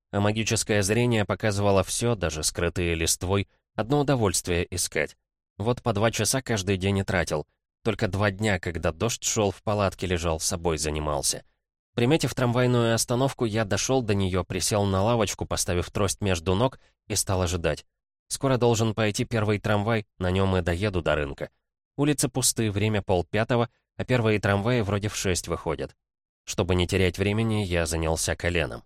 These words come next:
Сустав наполовину был уже сформирован, это и вызвало такой бешеный интерес у врачей. Я продолжал потихоньку его наращивать. Сорок минут потратил, дело это непростое, требует высокой концентрации. Все из источника ушло,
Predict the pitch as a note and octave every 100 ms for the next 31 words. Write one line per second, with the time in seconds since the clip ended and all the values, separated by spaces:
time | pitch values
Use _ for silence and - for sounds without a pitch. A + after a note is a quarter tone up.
0 | _ _ _ _ - A2+ - C3+ B2 A#2
1 | A2+ A2 C3 B2 G2+ A2+ G2+ A2 - -
2 | A2 A2 B2 A2+ G2 F2+ _ G2 G2+ F#2
3 | F#2 A2+ G2 F2+ D#2+ E2 F2 D#2 E2 F2
4 | E2+ E2 F2 E2+ E2 E2+ F2 - F2 E2+
5 | _ _ _ _ G2 G#2+ G#2 G2+ G2 F#2
6 | A2+ A2 F2+ F2 - G2+ A2 F#2 D#2+ D2+
7 | D#2 D#2 C#2 - - - - _ _ _
8 | - B2+ B2 B2+ B2 A#2+ - G2+ G2+ -
9 | F2+ - _ F2+ F#2+ F#2+ F#2 F2+ - F#2
10 | - F#2+ E2 E2+ F#2 F#2+ G2 F#2+ F2+ -
11 | D#2+ E2 - E2 - E2+ E2+ E2 - D#2+
12 | - _ _ _ _ - C3 B2+ F#2+ -
13 | F#2 - F2+ E2+ F2 F2 F2+ F2